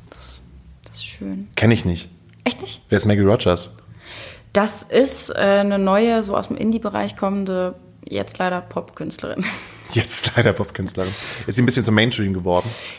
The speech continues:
Speaker 1: Ja, sie ist ein bisschen mainstreamig geworden. Ähm, genau, die alten Sachen sind aber echt sehr Indie und sehr schön produziert.
Speaker 2: Ähm, dann wünsche ich mir, äh, vom neuen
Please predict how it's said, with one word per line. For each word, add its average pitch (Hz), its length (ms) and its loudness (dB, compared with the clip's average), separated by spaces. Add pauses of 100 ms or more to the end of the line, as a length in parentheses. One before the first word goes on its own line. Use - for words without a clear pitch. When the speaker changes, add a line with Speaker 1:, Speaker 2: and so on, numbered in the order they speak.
Speaker 1:
Ja, 226 320 6
sie 254 100 0
ist 247 80 -2
ein 254 40 4
bisschen 247 220 0
mainstreamig 226 420 -2
geworden. 220 440 0
Ähm, 208 800 2 (140)
genau, 156 220 4
die - 140 0
alten 175 180 0
Sachen 185 220 0
sind 180 120 -4
aber 175 140 0
echt - 160 -8
sehr - 180 0
Indie 180 280 0
und 165 200 -2
sehr - 520 -2
schön 175 480 -2 (100)
produziert. 175 960 -4 (920)
Speaker 2:
Ähm, 120 440 6
dann 113 200 6
wünsche 147 220 6
ich 160 160 0
mir, 120 840 4
äh, - 40 -8
vom 107 500 0 (100)
neuen 131 680 4